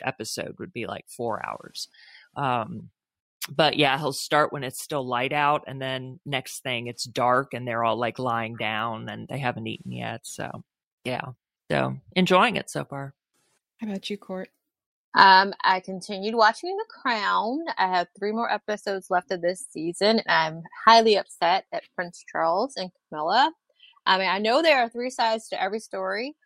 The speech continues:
Speaker 3: but from what we know of the history anyway, and from what I'm seeing,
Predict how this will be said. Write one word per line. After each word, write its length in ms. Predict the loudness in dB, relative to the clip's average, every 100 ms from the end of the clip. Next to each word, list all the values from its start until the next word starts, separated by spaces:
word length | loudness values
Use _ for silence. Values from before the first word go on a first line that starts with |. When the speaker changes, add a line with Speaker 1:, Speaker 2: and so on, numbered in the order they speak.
| _ -10
Speaker 3:
but 440 | 4 6 6 4 -2 _ _
from 180 | -6 -2
what 140 | -2
we 140 | -2
know 200 | -2 0 -2
of 100 | -6
the 80 |
history 400 | -6 -6 -4 -2
anyway, 600 | -2 -2 0 2 2 -4 -8 _ _ _ -6
and 340 | -2 -2 0
from 160 | 0 4
what 140 | 6
I'm 120 | 6
seeing, 460 | 2 -4 -6 -8 -12